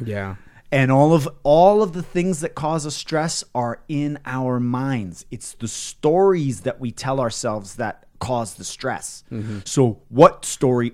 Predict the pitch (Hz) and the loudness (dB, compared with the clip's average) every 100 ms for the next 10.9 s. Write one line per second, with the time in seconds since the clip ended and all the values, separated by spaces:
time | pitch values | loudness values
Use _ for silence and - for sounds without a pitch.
0 | - 151 156 156 120 110 117 113 113 - | 0 4 4 2 -2 -4 -4 -4 -6 -4
1 | 113 - 113 117 92 101 170 165 - 135 | -4 -6 -10 -10 -10 -6 -4 -4 -4 -2
2 | 123 110 110 131 - 147 151 - 101 82 | -2 -4 -10 -12 -2 0 -2 -6 -10 -10
3 | - - 127 113 92 - 107 104 - 113 | -16 -4 -4 -4 -6 -6 -4 -4 -6 -6
4 | 104 92 - 101 85 71 - _ _ _ | -6 -10 -10 -10 -10 -14 -18 _ _ _
5 | _ _ - 95 92 92 92 - 92 92 | _ _ -20 -18 -16 -14 -14 -18 -20 -18
6 | - - - - - - _ - - 98 | -18 -18 -16 -16 -18 -20 _ -18 -16 -12
7 | 98 101 98 - _ - - - - - | -12 -10 -12 -18 _ -20 -20 -20 -20 -20
8 | _ _ _ 113 117 113 117 _ _ - | _ _ _ -10 -10 -10 -16 _ _ -20
9 | _ - - - - - 127 131 - 117 | _ -16 -14 -14 -14 -10 -8 -8 -8 -10
10 | - - - - 110 104 98 _ | -10 -20 -20 -10 -8 -8 -10 _